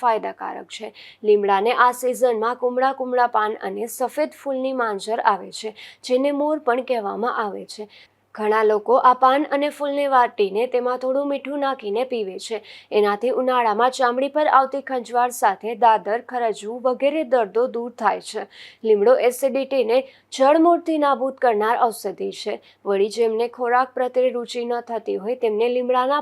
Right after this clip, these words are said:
પાન અને નમકનું મિશ્રણ ખૂબ જ ઉપયોગી થાય છે. આ ઋતુમાં લીમડાના ફૂલનો રસ પીવો જોઈએ,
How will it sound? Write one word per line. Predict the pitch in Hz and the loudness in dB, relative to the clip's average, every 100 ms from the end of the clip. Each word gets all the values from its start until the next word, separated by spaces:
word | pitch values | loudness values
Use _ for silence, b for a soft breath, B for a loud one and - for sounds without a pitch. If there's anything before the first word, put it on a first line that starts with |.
| 285 | 2
પાન | 254 262 - | 2 0 -6
અને | 196 220 | -4 -2
નમકનું | 247 240 262 262 269 254 | -2 -2 -2 -4 -6 -6
મિશ્રણ | 240 - 240 254 | -6 -4 -4 -4
ખૂબ | 254 240 269 | -4 2 2
જ | 269 226 | 0 -10
ઉપયોગી | 220 196 190 220 202 | -6 -6 -6 -8 -6
થાય | 185 175 | -6 -6
છે. | 208 208 B B B | -10 -10 B B B
આ | 208 | 2
ઋતુમાં | 202 202 233 226 202 247 | 4 2 0 -2 0 2
લીમડાના | 240 240 233 233 254 | 2 2 0 0 -2
ફૂલનો | 262 254 247 247 | -2 -2 0 0
રસ | 240 240 | -2 -4
પીવો | - 226 190 196 | -4 -4 -4 -10
જોઈએ, | 196 202 208 | -8 -6 -6